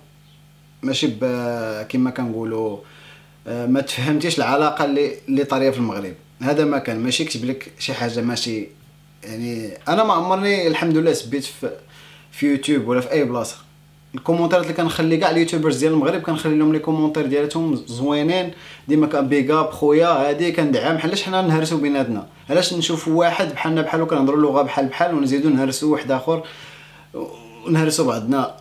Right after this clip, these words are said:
انا بعدا اول حاجه كندير كنعاون كاع لي، لي vloggers ديال المغرب، كنجي نهار كامل كنجلس في الدار كندير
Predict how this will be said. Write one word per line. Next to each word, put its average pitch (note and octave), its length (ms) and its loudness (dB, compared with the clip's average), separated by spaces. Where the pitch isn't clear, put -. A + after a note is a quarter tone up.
انا F#3 160 2
بعدا D#3+ 320 2
اول G3 220 2
حاجه F#3+ 220 -2
كندير F#3+ 480 0
كنعاون E3 520 2
كاع E3 240 2
لي، D3 960 2
لي C#3+ 120 2
vloggers C#3+ 340 2
ديال D3 140 2
المغرب، C#3 500 2
كنجي D3+ 260 2
نهار C#3+ 240 4
كامل E3 560 -2
كنجلس C#3 320 -2
في - 60 -14
الدار D#3 300 0
كندير D3 460 0